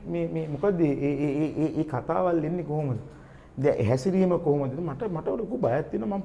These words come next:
පාර්ලිමේන්තුවේ නම් පහක් කිව්වා. ඒ පාර්ලිමේන්තුවේ කියපු නම් පහේ ඔ-, ඔබතුමා කතා කරපු කෙනෙක්ගේ නමක් මං කියවුවා.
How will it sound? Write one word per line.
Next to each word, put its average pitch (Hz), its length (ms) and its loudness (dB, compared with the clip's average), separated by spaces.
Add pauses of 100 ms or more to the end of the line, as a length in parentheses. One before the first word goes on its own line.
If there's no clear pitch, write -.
පාර්ලිමේන්තුවේ 185 520 0
නම් 175 200 -2
පහක් 160 320 -2
කිව්වා. 87 320 -8 (640)
ඒ 143 80 2
පාර්ලිමේන්තුවේ 190 640 0
කියපු 196 200 -2
නම් 170 200 0
පහේ 196 300 4 (100)
ඔ-, 160 260 0
ඔබතුමා 156 280 0
කතා 143 260 2
කරපු 139 160 0
කෙනෙක්ගේ 139 300 0
නමක් 165 320 -2
මං 156 160 0
කියවුවා. 101 460 0